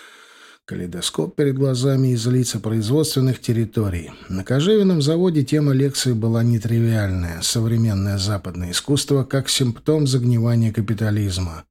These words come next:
Но приятно, когда название просто в масть. Кое-что в С С С Р очень даже правильно понимали. «Товарищи», — начал я свою лекцию, — «все слышали такое выражение, что красота спасет мир. Речь идет о прекрасном.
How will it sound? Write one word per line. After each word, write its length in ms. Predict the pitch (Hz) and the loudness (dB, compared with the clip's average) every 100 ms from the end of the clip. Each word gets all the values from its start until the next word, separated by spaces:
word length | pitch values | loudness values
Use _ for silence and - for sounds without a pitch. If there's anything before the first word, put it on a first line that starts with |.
| _ _ _ _ - | _ _ _ _ -8
Но 200 | 95 90 | -6 -6
приятно, 520 | 92 95 120 151 117 | -8 -4 -2 0 -2
когда 320 | 110 107 110 | -4 -4 -2
название 580 | 107 117 117 143 160 147 | 0 0 2 2 2 2
просто 480 | 120 117 113 - 117 | 0 -2 -2 -2 -2
в 140 | 110 | 0
масть. 560 | 120 110 98 - - - - - _ - | 2 0 -2 -6 -8 -10 -16 -20 _ -4
Кое-что 520 | 123 117 - 135 117 | -2 0 -2 0 0
в 100 | 117 | 0
С 160 | - | -2
С 160 | 110 123 | -2 -2
С 120 | - | 0
Р 160 | 160 151 | 2 2
очень 360 | 160 147 160 | 0 0 0
даже 240 | 151 147 151 | 0 0 0
правильно 580 | 147 156 147 107 90 87 | 0 0 0 0 -4 -4
понимали. 680 | 113 120 110 101 90 82 80 _ _ _ _ _ _ _ _ | 0 2 2 0 -2 -6 -12 _ _ _ _ _ _ _ _
«Товарищи», — 640 | 131 165 117 - - - - _ _ - | -2 0 -2 -4 -4 -8 -16 _ _ 2
начал 380 | 135 - 95 | 2 2 -6
я 120 | 87 87 | -8 -6
свою 260 | - 104 | -6 -4
лекцию, — 480 | 104 95 - 85 80 - _ _ - _ - | -6 -6 -6 -8 -10 -18 _ _ -20 _ -8
«все 260 | - 214 | -2 0
слышали 440 | - 98 90 95 92 | -2 -4 -4 -4 -4
такое 320 | 110 - 107 | -4 -2 -2
выражение, 580 | 110 156 170 240 233 208 | 0 0 2 2 2 2
что 200 | - 135 | 0 -2
красота 500 | 131 - 123 - 143 | -2 -2 -2 -2 -2
спасет 480 | - 104 - 107 | -4 -4 -4 -2
мир. 420 | 107 98 90 - - _ - | -2 -4 -6 -12 -20 _ -2
Речь 360 | 175 247 - | 0 0 0
идет 240 | 139 175 127 | 0 0 -2
о 60 | |
прекрасном. 760 | 101 104 117 120 - 98 85 | -4 -4 0 0 -2 -6 -12